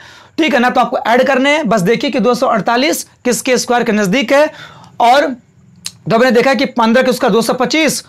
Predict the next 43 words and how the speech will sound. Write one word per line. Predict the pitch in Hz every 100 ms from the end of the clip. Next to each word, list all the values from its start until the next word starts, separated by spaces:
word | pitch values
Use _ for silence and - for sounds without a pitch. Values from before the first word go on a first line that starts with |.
| - 165
जब | 214
भी | 254
पड़ेगा | 220 247 254
पन्द्रह | 254 226 233
के | 240
बाद | 196 214
ही | 240
पड़ेगा, | 226 247 302 269
तो | 170 - -
उसके | 208 254
बाद | 214 247 208 - -
दो | 220
सौ | 220
अड़तालीस | 247 233 247 220
के |
बाद | 240 214
जो | 247
परफेक्ट | 226 - 277 233
नंबर | 233 262
है | 254
दो | 214
सौ | 226 226
क्या | 277
है, | 226 156 - -
छप्पन | 233 - 294 302
है, | 285 180 -
और | 196
दो | 233
सौ | 247
छप्पन | - 233 - 254
का | 240
स्क्वायर | 226 240
रूट | 208
कितना, | 240 302 214
सोलह। | 233 262 294 294 - 214
आप | 208
मारिए | 202 214 254 294 320 - -
और | 202
क्या | 247 247
कर | 294
लीजिए, | 285 247 220 - -
निकल | 208 254 247
लीजिए। | 240